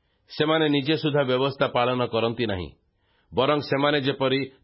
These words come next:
ତୁମମାନଙ୍କ ଶରୀର ସମ୍ବନ୍ଧରେ ଗର୍ବ କରିପାରନ୍ତି, ଏଥିପାଇଁ ସେମାନେ ତୁମମାନଙ୍କୁ ସୁନ୍ନତ କରାଇବାକୁ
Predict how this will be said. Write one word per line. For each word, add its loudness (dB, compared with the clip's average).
ତୁମମାନଙ୍କ 2
ଶରୀର 0
ସମ୍ବନ୍ଧରେ 0
ଗର୍ବ 2
କରିପାରନ୍ତି, -2
ଏଥିପାଇଁ 0
ସେମାନେ 0
ତୁମମାନଙ୍କୁ 0
ସୁନ୍ନତ -2
କରାଇବାକୁ 0